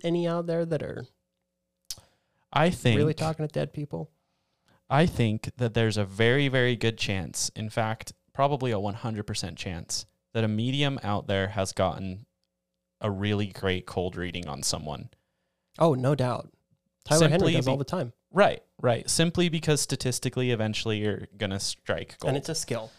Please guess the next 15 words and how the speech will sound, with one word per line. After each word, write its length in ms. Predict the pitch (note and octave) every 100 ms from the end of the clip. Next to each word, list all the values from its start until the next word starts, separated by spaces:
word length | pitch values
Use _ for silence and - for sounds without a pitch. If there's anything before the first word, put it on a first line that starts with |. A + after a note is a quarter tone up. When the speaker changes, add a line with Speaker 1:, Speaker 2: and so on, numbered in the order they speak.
| _
Speaker 1:
right? 260 | - C3 C3 _ _ -
Speaker 2:
And 760 | A#2 A2+ A2 A2+ A2 A2 A2 A2 - _ _ _ _ _ _ _ _ _ _ _ -
it, 200 | A#2+ - _
I, 200 | B2+ B2+ -
I 140 | B2
don't 140 | A#2 G#2+
know. 280 | G2+ G2 -
For 200 | - D3+
me, 160 | C#3 C#3+
it's 120 | C3
like 120 | C3+
anything 340 | C3+ F3 F#3+ E3+
that 100 | A#2
doesn't 280 | A#2 G#2+ E2
sa-, 220 | - A2